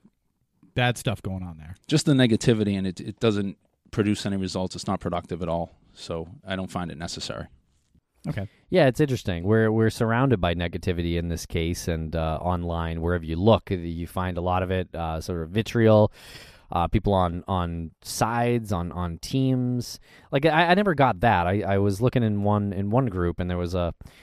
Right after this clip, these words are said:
Speaker 3: a photo that says, "We stand with you, John Smith." And I was like, "Well, I don't, I don't really get that, because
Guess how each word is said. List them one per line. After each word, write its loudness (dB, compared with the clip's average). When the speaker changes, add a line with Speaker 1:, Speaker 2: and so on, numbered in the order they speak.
Speaker 3:
a 0
photo 6
that 2
says, 0
"We 2
stand 2
with 2
you, 6
John 0
Smith." -6
And -8
I -4
was -8
like, -6
"Well, 4
I 2
don't, 4
I -2
don't 2
really 2
get -2
that, -8
because -4